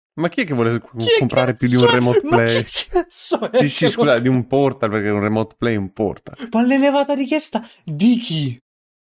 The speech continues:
Speaker 2: Di cosa? Quando?
Speaker 1: Allora, capirei magari
Speaker 2: E tra
Speaker 1: in
Speaker 2: l'altro
Speaker 1: Gia-
Speaker 2: sotto, perché, allora, da usare solo con Play cinque,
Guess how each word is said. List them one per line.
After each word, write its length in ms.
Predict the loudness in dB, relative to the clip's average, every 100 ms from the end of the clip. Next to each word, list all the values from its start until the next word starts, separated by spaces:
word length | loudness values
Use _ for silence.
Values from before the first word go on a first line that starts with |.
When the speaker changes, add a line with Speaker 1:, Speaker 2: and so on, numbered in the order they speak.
| _
Speaker 2:
Di 300 | -6 0 0
cosa? 680 | 0 0 0 -2 -4 -2 -4 -8 _ _
Quando? 720 | -6 -2 -2 -4 -6 -6 -6 -8 _ _ -14 -4
Speaker 1:
Allora, 240 | -2 -2
capirei 580 | -2 -2 0 0 0 0
magari 420 | -2 0 -2 0
Speaker 2:
E 200 | 0 -2
tra 140 | 0
Speaker 1:
in 60 | 2
Speaker 2:
l'altro 340 | 4 4 2
Speaker 1:
Gia- 60 | 2
Speaker 2:
sotto, 720 | 2 2 2 -2 -2 0 0 -6 _ _
perché, 320 | -10 -8 -4
allora, 300 | -2 0 -2 -6 _ _ _ _
da 100 | -4
usare 360 | -2 0 -2 0
solo 260 | 0 2
con 140 | 0 -2
Play 160 | -4
cinque, 540 | -4 -4 -6 -4 -6